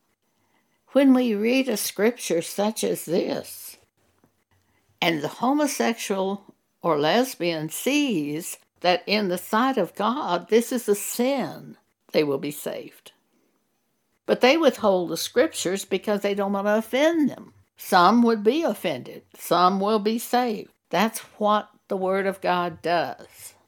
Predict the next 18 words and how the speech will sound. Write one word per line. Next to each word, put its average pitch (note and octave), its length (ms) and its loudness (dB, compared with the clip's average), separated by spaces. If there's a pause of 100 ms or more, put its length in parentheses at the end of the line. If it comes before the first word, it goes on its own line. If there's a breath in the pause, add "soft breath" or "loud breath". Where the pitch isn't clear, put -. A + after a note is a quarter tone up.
(1000)
So - 220 4
you C4+ 180 4
cannot C#4+ 520 -2
change B3 760 0
the F3 100 0
doctrines F3+ 720 -4
of D#3+ 160 -2
the C#3+ 100 -8
New F#3 240 -2
Testament G3+ 720 -8
Bible. E3 560 -4
That's A#3 340 -4
all F3+ 240 -2
we F3 140 -2
have F3+ 320 -4
to G3+ 100 -4
go G3+ 220 2
by - 280 -8